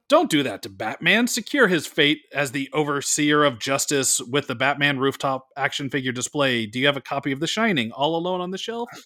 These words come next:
Add the red rum door. That's what I have. It looks really badass in person. The Pennywise in the sewer is also nothing to chuckle at. See all these items and more, including costumes and digital art, at etsy dot com slash shop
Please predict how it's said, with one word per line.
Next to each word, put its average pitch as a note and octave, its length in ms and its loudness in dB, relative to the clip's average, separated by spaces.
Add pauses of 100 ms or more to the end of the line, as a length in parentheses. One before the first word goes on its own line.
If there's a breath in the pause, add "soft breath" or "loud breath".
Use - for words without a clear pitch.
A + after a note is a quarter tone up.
(180)
Add G3+ 300 0
the D#3+ 140 0
red C3+ 260 -2
rum C3+ 300 -4
door. B2+ 260 -4
That's B2 320 -2
what D3 140 2
I D#3+ 140 2
have. C3+ 300 0
It C3 60 -4
looks C3+ 240 -4
really C#3+ 300 0
badass C3 420 0
in B2 80 -8
person. A#2 400 -6
The A2+ 80 -4
Pennywise D#3 640 2
in D#3+ 160 -2
the D3+ 80 -2
sewer D#3+ 360 4
is B2+ 240 0
also C3 320 0
nothing B2 300 -4
to B2 60 -2
chuckle B2 340 -6
at. A#2 180 -2
See G3+ 480 0 (120)
all D#3 180 6
these D#3 220 2
items C#3+ 340 2
and D3 160 2
more, C3+ 240 0
including C3+ 340 -4
costumes D3+ 440 -4
and A#2 120 -4
digital C#3+ 320 -2
art, B2+ 300 0 (240 loud breath)
at C3 220 0
etsy E3 320 0
dot C#3+ 240 0
com C3+ 300 4
slash D3 440 0
shop F#3+ 480 2